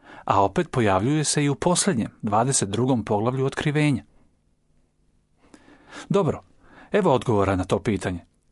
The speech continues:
To je drvo. Radi se o drvetu života. Drvo je jedan od najzanimljivijih simbola u Svetom pismu i Bog ga koristi na poseban način.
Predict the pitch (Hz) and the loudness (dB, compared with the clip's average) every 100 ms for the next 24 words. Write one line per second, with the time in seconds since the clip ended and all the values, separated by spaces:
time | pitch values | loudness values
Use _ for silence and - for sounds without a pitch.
0 | _ _ _ _ - - - 123 104 127 | _ _ _ _ -20 -6 -2 0 0 0
1 | 92 - - _ _ _ _ _ _ _ | -2 -8 -16 _ _ _ _ _ _ _
2 | _ _ - - - 110 165 170 - 113 | _ _ -20 -10 -2 0 2 0 0 0
3 | 90 123 147 131 123 117 104 92 - - | 0 -2 -2 -2 -2 0 0 -2 -4 -18
4 | - _ _ _ _ _ _ _ _ - | -20 _ _ _ _ _ _ _ _ -4
5 | 165 196 175 139 110 - - - - 143 | -2 2 2 2 0 -6 -20 -16 -4 0
6 | 143 113 107 143 151 120 120 113 135 123 | 2 2 2 2 2 2 2 2 0 0
7 | 95 - 107 110 120 110 90 95 117 107 | 0 0 0 2 2 2 -2 -4 -4 -2
8 | 104 110 110 107 90 - - _ _ _ | -2 0 -2 -2 -6 -10 -20 _ _ _
9 | - 107 113 131 139 123 117 120 - 113 | -6 -2 0 0 -2 0 0 0 -2 -2
10 | 98 - 117 107 - 113 117 107 110 - | -2 -2 -2 0 0 0 2 0 -2 -6